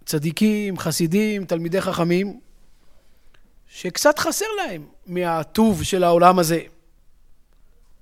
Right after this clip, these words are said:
אז איך זה שהפסוק אומר, "דורשי השם לא יחסרו כל טוב"? אמר החפץ חיים, דייק בפסוק, לא כתוב, "דורשי השם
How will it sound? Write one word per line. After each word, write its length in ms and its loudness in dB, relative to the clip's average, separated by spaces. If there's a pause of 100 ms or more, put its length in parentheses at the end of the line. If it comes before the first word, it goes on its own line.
(1000)
אז 160 -4
איך 180 2
זה 200 4
שהפסוק 1040 -2
אומר, 480 0 (180)
"דורשי 560 0
השם 560 -2 (280)
לא 400 4
יחסרו 920 2 (420)
כל 240 0
טוב"? 420 -4 (1160)
אמר 240 4
החפץ 400 -2
חיים, 400 0 (1500)
דייק 420 6
בפסוק, 760 -2
לא 200 -4
כתוב, 360 -2
"דורשי 560 2
השם 560 2